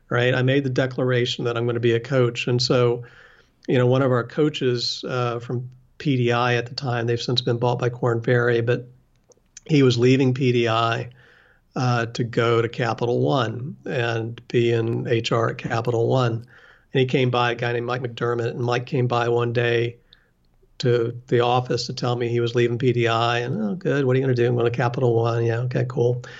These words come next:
And nobody really knew who Capital One was back then. They were just emerging really into what they are today. And,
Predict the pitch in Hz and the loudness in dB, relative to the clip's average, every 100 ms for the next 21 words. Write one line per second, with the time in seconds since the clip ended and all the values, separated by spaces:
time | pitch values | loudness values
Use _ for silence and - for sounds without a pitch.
0 | - - _ 143 156 160 131 123 123 120 | -20 -20 _ 2 4 4 4 4 2 0
1 | 113 123 113 110 117 117 113 113 - 113 | 0 -6 -6 -6 -4 -4 -4 -6 -6 -6
2 | - 117 123 113 113 120 - - 123 117 | -6 -4 -2 -2 -2 -4 -4 -6 -2 2
3 | 117 117 117 113 117 113 113 117 - - | 2 2 0 0 0 0 0 -2 -4 -12
4 | - 123 117 117 113 120 113 113 110 117 | -2 0 2 0 0 0 2 2 0 0
5 | 117 117 117 113 - 381 262 131 120 117 | 0 0 -2 -4 -10 -8 -2 0 2 2
6 | 117 123 | -2 -4